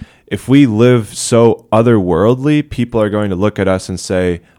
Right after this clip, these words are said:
"I want what you have. You're not living for this world. You're living for something else."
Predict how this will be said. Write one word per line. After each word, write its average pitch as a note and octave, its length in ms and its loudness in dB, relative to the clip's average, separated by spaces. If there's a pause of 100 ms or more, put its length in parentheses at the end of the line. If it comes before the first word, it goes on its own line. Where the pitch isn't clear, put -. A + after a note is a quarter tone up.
"I F#2+ 100 -2
want G2 200 0
what E2 180 -10
you B2+ 140 -4
have. B1+ 280 -12
You're F#2+ 140 -4
not F2+ 260 -6
living F#2+ 280 -4
for F#2+ 120 -12
this E2+ 200 -10
world. F#2+ 280 -4
You're E2 120 -10
living E2+ 240 -6
for D2 120 -14
something D2 540 -16
else." - 460 -10